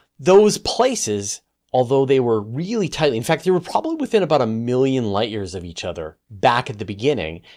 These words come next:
And then through the expansion of the universe, all of that stuff is now, um, forty-six billion light years away,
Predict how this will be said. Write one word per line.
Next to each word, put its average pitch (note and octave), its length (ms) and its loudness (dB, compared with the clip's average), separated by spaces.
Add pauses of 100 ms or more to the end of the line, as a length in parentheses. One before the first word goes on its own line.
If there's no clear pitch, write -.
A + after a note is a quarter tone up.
And B2 160 -2
then C#3 160 0
through D3+ 240 -6
the D3+ 140 -6
expansion C3+ 720 -4
of D3 120 -4
the C#3 80 -10
universe, G#2 760 -2 (360)
all D3 300 4
of C#3 100 -2
that C3 220 0
stuff F#3 420 -2
is G#2 260 -8
now, G#2 600 0 (640)
um, F#2+ 540 -6
forty-six C#3+ 1160 -2
billion A#2 580 -2
light G#2+ 200 0
years G2+ 240 -8
away, A#2 540 0